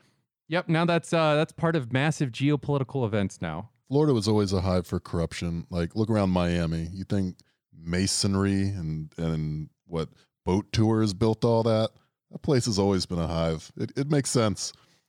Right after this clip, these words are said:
Speaker 2: It was just waiting for its time to blossom, and boy, did it ever.
Speaker 1: At a certain point, there's been so many, uh, like, insanely corrupt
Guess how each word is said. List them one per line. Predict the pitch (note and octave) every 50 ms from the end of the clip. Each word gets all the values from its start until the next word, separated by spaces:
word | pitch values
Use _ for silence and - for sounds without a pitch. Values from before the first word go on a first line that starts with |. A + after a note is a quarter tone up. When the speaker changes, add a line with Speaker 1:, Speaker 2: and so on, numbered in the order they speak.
| _
Speaker 2:
It | - C3
was | C3+ B2
just | D#3 D3+ - C#3
waiting | C3 C#3+ D3 D3 C#3+ C3+
for | - - B2
its | A#2+ - -
time | - - B2 A#2+ A2+ A2+
to | G#2+
blossom, | F#2 F#2+ F#2+ G2 G2+ G2+ - - F#2+ F2 E2
and | E2 E2 E2 - _
boy, | - G2 G2 G2
did | F2+ F#2 E2+
it | F#2 E2
ever. | F2 E2 D#2+ D#2 D#2+ D#2 - _ _ _ _ _ _
Speaker 1:
At | - F3+ G3
a |
certain | G3 - - D4 D#4+ D#4 B3 G3+
point, | E3 - E3+ D#3+ D3 B2 A#2+ A#2
there's | C3 C3+ D3 D#3
been | D3 - F3 E3+ D3+
so | - - - - C#3+ C#3+ D3+ D#3 D3
many, | C3 B2 A#2+ A2+ A#2 A#2 A2+ A2 A2 G#2+ G#2+
uh, | - A2 G#2 G2+ G2+ G2 G2
like, | A2 A2 G#2+ -
insanely | G#2 G2+ - - A#2 A#2 A#2 A2+ A2+ G#2
corrupt | - - - - G#2 G2 G2+ G2+ F#2+ - _ -